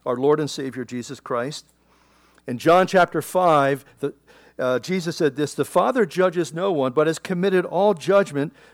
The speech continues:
to the Son." And we're told in verse thirteen, "The sea gave up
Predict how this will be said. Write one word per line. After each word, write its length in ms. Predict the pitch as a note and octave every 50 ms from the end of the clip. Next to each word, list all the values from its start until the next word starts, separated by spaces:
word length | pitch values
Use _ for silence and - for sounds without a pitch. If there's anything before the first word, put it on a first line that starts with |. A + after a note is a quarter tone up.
| _ -
to 240 | - E3 D#3+ D#3+ D3+
the 100 | E3+ D#3
Son." 540 | - - G3+ F#3+ F#3 D#3 B2+ G#2+ F2+ F2 _ _ _ _ _ _ _ _ _ _ _ _ _ _ _ _ _ _ _ _ _ _ _ _ _ _ _ _ _ _ _ _ _ _ _ _ _ _ _ _ _ _ _ _ _ _ _ _ _ _ _ _ _ _ _ _
And 120 | D3+ D3+ D3+
we're 80 | E3
told 300 | D#3 - - F#3 F#3 F3
in 60 | D#3+ D3+
verse 200 | E3+ E3 - -
thirteen, 420 | - D3+ D3+ C#3+ - D#3+ D3+ C#3+
"The 100 | B2+ A#2+
sea 320 | - - - - E3 D3
gave 260 | B2+ A2+ C3+ C3 A#2 A#2+
up 240 | B2+ B2 - -